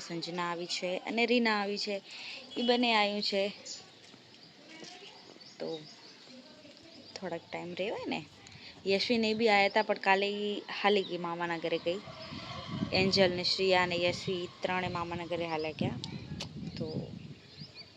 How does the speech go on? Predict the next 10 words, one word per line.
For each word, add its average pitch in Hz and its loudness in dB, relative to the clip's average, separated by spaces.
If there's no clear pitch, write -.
જોઈએ 180 -2
હવે 165 0
કેમ 170 -2
થાય 165 -2
છે. - -4
જો 160 -6
કે - -8
બહુ 165 -4
મસ્ત. 170 -12
ચાલો 202 -6